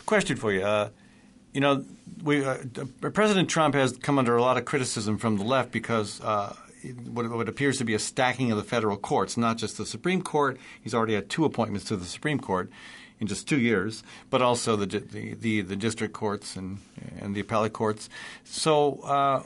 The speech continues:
how is it that a court that is being, you know, increasingly stacked with a very, very extreme right-wing judicial viewpoint ruling in favor of, you know, liberal states like Massachusetts against,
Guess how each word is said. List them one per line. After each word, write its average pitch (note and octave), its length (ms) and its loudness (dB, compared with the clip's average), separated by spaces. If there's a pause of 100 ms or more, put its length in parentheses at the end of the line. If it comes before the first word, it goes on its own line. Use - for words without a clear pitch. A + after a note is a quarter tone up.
(120)
how G#3+ 380 2
is F#3+ 160 6
it C#3 220 0
that B2+ 360 4
a C3+ 100 0
court E3 440 2
that C3+ 160 4
is A#2 160 0
being, A#2 640 2 (560)
you B2+ 80 0
know, A#2 280 2 (360)
increasingly C3 840 2
stacked C3 720 0 (340)
with A#2+ 240 2
a A#2 80 4
very, D#3 420 2
very A2 540 4
extreme C3 880 0 (480)
right-wing B2 560 2
judicial A#2+ 460 0
viewpoint A2 840 0 (500)
ruling F3+ 480 6
in D3+ 120 4
favor D#3+ 500 2
of, C#3 480 2 (840)
you C#3 100 -4
know, C3+ 80 4
liberal F#3 380 6
states E3+ 360 2
like D3 140 4
Massachusetts C#3+ 840 0
against, C#3 360 2